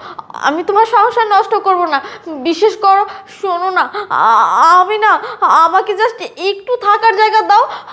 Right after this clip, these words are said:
আমি এক কোনায় পড়ে থাকবো, তোমার সামনেও যাব না। তুমি তো জানো আমার বাবা মা কেউ নেই, আমি কোথায় যাব, কি করব? কি খাবো? শোনো না, প্লিজ, আমাকে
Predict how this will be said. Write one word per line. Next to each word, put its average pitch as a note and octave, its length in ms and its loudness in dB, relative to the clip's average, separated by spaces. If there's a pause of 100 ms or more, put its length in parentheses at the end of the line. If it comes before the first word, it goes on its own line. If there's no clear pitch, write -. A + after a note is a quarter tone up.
আমি F4+ 420 0
এক F#4+ 300 2
কোনায় A#4 340 2
পড়ে F#4+ 220 4
থাকবো, E4 380 -2 (180)
তোমার F#4 320 2
সামনেও G4 540 0
যাব F4 300 2
না। D#4 200 -4 (500)
তুমি D#4+ 240 -2
তো F4+ 160 0
জানো C#4+ 420 0 (360)
আমার B3 420 -4
বাবা D#4 280 -2
মা E4+ 160 -6
কেউ D4+ 340 2
নেই, A3+ 220 -6 (800)
আমি E4+ 580 2
কোথায় F#4 420 0
যাব, D4+ 420 -2 (120)
কি G4+ 280 -2
করব? D#4 680 2 (520)
কি G#4 100 -8 (120)
খাবো? E4+ 300 2 (840)
শোনো F#4 420 2
না, E4+ 80 4 (260)
প্লিজ, F4+ 280 2 (800)
আমাকে E4 300 -2